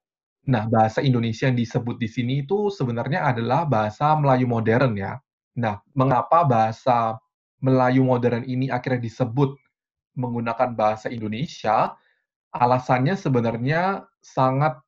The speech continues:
boleh dibilang politis ya, atau tujuannya adalah untuk memersatukan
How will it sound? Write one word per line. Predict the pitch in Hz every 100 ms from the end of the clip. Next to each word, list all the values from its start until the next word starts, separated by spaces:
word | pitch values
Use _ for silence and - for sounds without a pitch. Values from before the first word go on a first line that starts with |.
| _
boleh | 135 123 120
dibilang | 117 117 113 135 185
politis | 160 143 156 - 135 -
ya, | 113 107 107
atau | 120 - 160 170 -
tujuannya | 131 117 107 147
adalah | 127 123 110 117 151
untuk | 131 135 -
memersatukan | 139 127 131 123 117 156 - 131 110